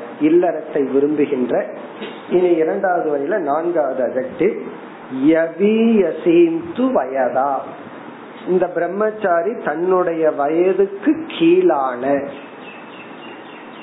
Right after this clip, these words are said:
பிரம்மச்சாரி என்ன பண்ணணும்? தன்னுடைய வயதை விட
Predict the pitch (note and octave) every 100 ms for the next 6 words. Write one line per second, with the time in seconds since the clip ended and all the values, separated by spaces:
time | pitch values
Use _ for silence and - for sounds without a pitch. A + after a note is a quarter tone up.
0 | - C#3+ D#3 F3+ - D3 C#3+ C#3 D3 E3
1 | D3 D3 G3 - D#3 E3+ F#3+ F3+ E3+ D#3+
2 | C3+ C#3+ D#3 F3+ F3+ E3+ F3+ C4